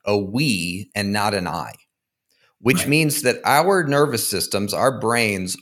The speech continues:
Speaker 1: are not a closed system,
Speaker 2: Right.
Speaker 1: despite popular opinion. Okay.
Speaker 2: Mm-hmm.
Speaker 1: Right now, Aaron, Nate,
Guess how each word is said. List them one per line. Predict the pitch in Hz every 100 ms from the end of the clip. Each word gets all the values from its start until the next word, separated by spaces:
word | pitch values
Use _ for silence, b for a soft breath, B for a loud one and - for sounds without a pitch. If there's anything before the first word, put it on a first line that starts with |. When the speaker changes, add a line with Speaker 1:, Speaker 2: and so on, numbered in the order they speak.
| -
Speaker 1:
are | 101 107
not | 107 113 131 143 151
a | 113 110
closed | - - 117 117 113 113 - -
system, | - - 104 - 65 - _ _ _ _ _ -
Speaker 2:
Right. | 104 95
Speaker 1:
despite | 110 - 123 123 120
popular | - 110 110 101 98
opinion. | 87 110 82 58 - _ _ -
Okay. | 95 123 120
Speaker 2:
Mm-hmm. | 117 113
Speaker 1:
Right | 160 220
now, | 160 170 123 78 110 - _ _ _ _
Aaron, | 120 139 165 175 175 165 -
Nate, | 127 139 165 170 -